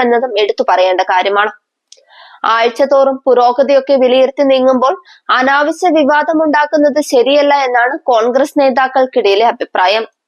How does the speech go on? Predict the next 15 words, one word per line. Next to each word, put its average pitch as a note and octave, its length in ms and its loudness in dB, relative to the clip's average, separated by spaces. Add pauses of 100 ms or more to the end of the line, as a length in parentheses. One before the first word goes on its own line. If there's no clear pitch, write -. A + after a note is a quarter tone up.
(760)
സതീശൻ F4+ 520 0 (120)
മുഖ്യമന്ത്രിക്കൊപ്പം E4+ 840 0 (140)
ഓണസദ്യ D4 540 0
കഴിച്ചത് C4+ 360 -2 (120)
ശരിയായില്ല C#4+ 560 2 (120)
എന്നാണ് B3 320 0
സുധാകരന്റെ B3 720 0
പ്രധാന A3+ 340 0 (140)
വാദം. G#3 260 -2 (800)
താനായിരുന്നുവെങ്കിൽ C4+ 800 0 (120)
മുഖ്യമന്ത്രിക്കൊപ്പം C4 920 0
ഓണസദ്യ C4+ 520 0
കഴിക്കില്ലെന്നും C#4 640 0 (280)
മോശമായി D4+ 640 2
പോയുമെന്നുമായിരുന്നു C4 760 0